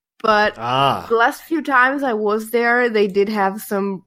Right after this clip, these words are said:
Speaker 1: really nice merchandise.
Speaker 2: Yeah, no, they, they have, like, the official Pokemon Center stuff. Not a lot of the new stuff, a lot of the older stuff they originally had. But it's, I mean, it's a step in the right direction for me,
Speaker 1: Mm.
Speaker 2: personally.
Speaker 1: Yeah.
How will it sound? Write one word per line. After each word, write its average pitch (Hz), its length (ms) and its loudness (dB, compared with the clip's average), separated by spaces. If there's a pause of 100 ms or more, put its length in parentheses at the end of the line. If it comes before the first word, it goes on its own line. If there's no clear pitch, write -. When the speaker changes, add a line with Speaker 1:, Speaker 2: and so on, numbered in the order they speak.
(160)
Speaker 1:
really 196 380 0
nice 180 340 -4
merchandise. 180 840 -10 (1080)
Speaker 2:
Yeah, 170 140 2
no, 175 160 4
they, 170 200 4
they 160 180 0
have, 208 180 2
like, 226 140 0
the 175 120 2
official 151 380 -2
Pokemon 139 420 -2
Center 104 180 -6
stuff. 107 220 -6
Not 170 160 4
a 196 60 4
lot 185 240 2
of 165 80 -2
the 143 100 -2
new 131 320 0
stuff, 220 460 -2
a 156 100 -8
lot 139 180 2
of 135 60 -6
the 131 80 0
older 123 300 -2
stuff 175 180 0
they 180 140 2
originally 180 340 0
had. 185 340 -2 (460)
But 127 320 0
it's, 135 280 -4
I 160 100 2
mean, 160 240 0
it's 147 160 -4
a 147 40 -4
step 180 200 0
in 185 80 -2
the 160 80 2
right 147 120 0
direction 117 360 -4
for 101 120 -14
me, 95 200 -10
Speaker 1:
Mm. 98 140 -6
Speaker 2:
personally. 90 500 -6
Speaker 1:
Yeah. 185 160 -12